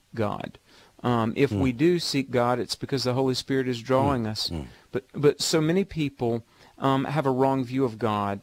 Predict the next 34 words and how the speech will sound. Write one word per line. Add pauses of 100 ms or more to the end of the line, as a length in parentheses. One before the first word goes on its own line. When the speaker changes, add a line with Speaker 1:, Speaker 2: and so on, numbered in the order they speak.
Speaker 1:
that
he
is,
um, (380)
uh,
maybe
a
cosmic (220)
consigliere
who
exists
to
serve
us
and
enhance
our (360)
experience
here
on
earth. (200)
Speaker 2:
Mm.
Speaker 1:
But
in
reality,
as,
as
we
know,
he
is
a
holy
God,